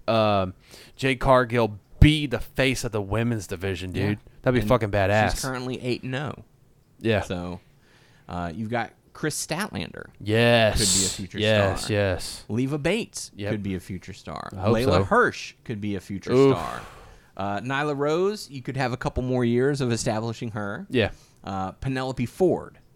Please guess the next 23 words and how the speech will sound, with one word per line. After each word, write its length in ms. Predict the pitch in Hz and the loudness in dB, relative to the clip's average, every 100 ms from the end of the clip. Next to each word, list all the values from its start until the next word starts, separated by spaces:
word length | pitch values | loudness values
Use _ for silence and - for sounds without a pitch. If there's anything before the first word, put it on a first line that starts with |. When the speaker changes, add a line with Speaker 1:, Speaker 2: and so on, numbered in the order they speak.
| - | -2
Speaker 1:
I 100 | - | 2
forgot 320 | 202 202 226 | 2 2 4
about 240 | 208 180 | 4 4
her. 200 | 151 127 - - _ - - - | 4 2 0 -14 _ -20 -20 -20
Speaker 2:
You 60 | |
forgot 200 | - 117 | -8 -4
about 180 | 110 113 | -2 -4
Penelope? 500 | - 143 151 165 - - - - | -6 -8 -8 -10 -12 -20 -6 4
Speaker 1:
Penelope. 460 | 202 180 117 - - - - | 6 8 6 4 -4 -12 -16
Speaker 2:
<laughs> 60 | - - - - - - - | -10 -10 -10 -12 -16 -18 -14
Uh, 280 | - 110 107 | -8 -4 -4
Red 300 | 123 139 175 | 0 2 2
Velvet 460 | 143 185 208 110 80 _ _ | 2 0 2 -2 -4 _ _
Speaker 1:
Yep. 120 | 113 | 0
Speaker 2:
could 80 | 110 | 2
be 100 | 104 | 0
a 40 | |
big 200 | 92 90 | -6 -8
star. 420 | - - - - - | -10 -8 -8 -8 -14
Speaker 1:
Yep, 140 | - 117 _ | -10 -10 _
yep. 80 | 127 | -8
Speaker 2:
Riho, 540 | 208 240 143 90 57 - - | -2 2 2 2 -4 -14 -10
popular. 640 | 127 101 104 98 127 190 | -6 -4 -2 -2 -4 -6